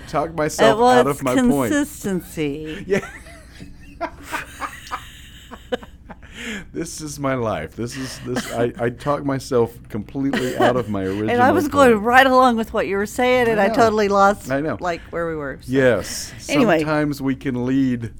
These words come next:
Speaker 1: others to a, to off the cliff. <laughs>
Speaker 2: Just, and just, you know, if you've recently just joined us, I'm sure you've probably figured this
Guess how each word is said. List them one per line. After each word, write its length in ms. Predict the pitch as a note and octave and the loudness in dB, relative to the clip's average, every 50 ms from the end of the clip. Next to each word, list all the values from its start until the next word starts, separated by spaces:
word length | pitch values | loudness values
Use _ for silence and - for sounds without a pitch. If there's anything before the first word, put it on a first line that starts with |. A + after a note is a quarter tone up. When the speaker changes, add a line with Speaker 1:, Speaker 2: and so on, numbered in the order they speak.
| - - | -12 -4
Speaker 1:
others 640 | - B2 A2+ A#2 A#2 A#2 A2+ A2 G#2+ - - - - - - | -2 0 0 2 2 2 0 -2 -4 -8 -12 -16 -16 -16 -16
to 240 | - - A#2+ G#2+ G#2 | -8 -4 -2 -2 -2
a, 340 | F#2 F2 - - - - - | -4 -6 -14 -20 -20 -14 -8
to 160 | B2+ A2+ F#2+ | -6 -4 0
off 260 | F#2+ A2 A2 - - | 2 0 0 0 -2
the 80 | - A2 | -10 -10
cliff. 500 | - - G#2+ G#2 F#2+ E2+ D#2+ - - - - | -8 -6 -4 -2 -2 -2 -4 -8 -14 -6 -4
<laughs> 60 | - | -2
Speaker 2:
Just, 320 | - B3+ C#4 - - - - - - - - - | 0 0 -2 -2 -4 -12 -16 -18 -20 -16 -6 0
and 240 | F#4+ B3 B3 A#3+ A3 | 2 2 4 2 2
just, 560 | A3+ C4 C4+ E4+ D4 - - - - - - - - - | 4 4 2 2 0 -4 -10 -12 -14 -16 -20 -20 -20 -10
you 140 | - A#3+ A#3+ | -6 -4 -2
know, 140 | A3 G#3 G3+ | 0 2 2
if 160 | G#3 G#3 - | 0 0 -2
you've 320 | A3 A3 A3+ G#3+ G#3 - - | -4 -4 -4 -4 -8 -12 -10
recently 680 | - A3 B3 C#4 E4 - - F4 C4 - G#3+ A#3+ A#3 A3+ | -6 -4 -4 -4 -4 -6 -4 -4 -4 -2 -2 -2 -2 -4
just 340 | F#3 G#3+ G#3+ A3 A3+ C4+ - | -2 -4 -4 -4 -4 -6 -2
joined 420 | G#3+ A3 G#3 G3 F#3+ F#3 F3 D3+ | 0 2 2 2 2 0 0 -2
us, 380 | C#3+ C#3+ C#3 D#3+ - - - - - - - - - - - D#4 - - - - - C#4+ - - - - - - - - - - | -2 -4 -6 -8 -8 -14 -18 -20 -20 -20 -20 -18 -18 -12 -10 -10 -10 -10 -12 -12 -12 -12 -12 -12 -16 -20 -20 -20 -20 -12 2 6
I'm 220 | A#3 A3+ A#3 A#3 | 6 6 8 6
sure 240 | A3+ - - C4+ C#4+ E4 | 2 0 -2 -2 0 0
you've 320 | D#4+ C#4 B3 A3 - - | 0 0 -2 -2 -6 -12
probably 540 | - A#3 A3+ A3 G#3 A3 G3+ G3+ G3 F#3+ F#3+ | -10 -4 -4 -2 -2 -4 -4 -4 -4 -4 -4
figured 640 | - - - - - D#4 F4 C4 A#3 B3 A3+ G#3 F3 | -6 -12 -14 -8 -4 -4 -4 -2 0 0 0 0 0
this 260 | F#3 G3 F#3 - - | 0 -2 -2 -2 -4